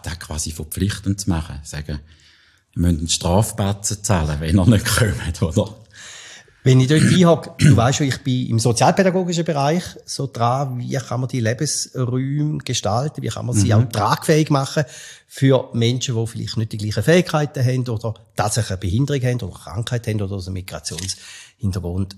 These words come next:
Speaker 2: kommen. Und ich erlebe da drin rein, ich erreiche wahnsinnig schnell, wahnsinnig gut, wahnsinnig einfach die engagierten Leute.
Speaker 1: Mhm.
Speaker 2: Die, die nicht engagiert sind,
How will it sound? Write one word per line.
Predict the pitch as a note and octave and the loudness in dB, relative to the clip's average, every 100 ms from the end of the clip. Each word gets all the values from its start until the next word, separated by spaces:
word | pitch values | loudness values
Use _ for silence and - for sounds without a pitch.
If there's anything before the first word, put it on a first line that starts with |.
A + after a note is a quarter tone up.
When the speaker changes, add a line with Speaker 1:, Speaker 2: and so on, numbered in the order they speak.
| _ | _
Speaker 2:
kommen. | - - G2+ F2+ - - - _ | -4 2 2 2 -6 -20 -20 _
Und | D3+ D3 - - _ _ _ _ _ _ | 2 2 0 -16 _ _ _ _ _ _
ich | D#3+ E3+ | 0 2
erlebe | D3+ C#3+ - | 4 2 2
da | C#3+ | -2
drin | B2 C3+ D3 D#3+ | 0 0 2 2
rein, | D#3 - - | 2 -2 -10
ich | B2 | -4
erreiche | C3+ A#2+ A#2+ C3 | -2 0 -2 -2
wahnsinnig | A#2+ B2 C3 A#2+ A2+ | -2 -2 -2 -4 -4
schnell, | - G#2+ A2+ D#3 F#3 C#3+ | -2 0 0 -2 -4 -4
wahnsinnig | A2 A#2 B2 A#2 A2+ | -2 0 0 -2 -2
gut, | B2 C3+ E3+ - | -4 -2 -4 -6
wahnsinnig | A#2+ G#2+ A#2 A#2+ A2+ | -6 -4 -2 -2 -2
einfach | G#2 A#2+ - C#3+ | -2 -2 -4 -8
die | - E3 D#3 | -4 0 2
engagierten | D#3+ E3 D#3 G3 A#2 G#2+ | 4 4 6 6 4 -2
Leute. | E2+ - - - _ _ _ _ _ _ | -6 -14 -20 -20 _ _ _ _ _ _
Speaker 1:
Mhm. | C3 G#2+ G#2+ C3+ - - - | 0 2 4 2 -2 -6 4
Speaker 2:
Die, | F3 | 4
die | F3 D#3 D#3 | 4 2 4
nicht | C#3 F#3+ | 8 8
engagiert | A#3 G#3+ G#3+ G#3+ G3+ G3+ - | 8 6 4 2 2 0 2
sind, | A#3 C3 F#2 E2+ | 4 6 4 0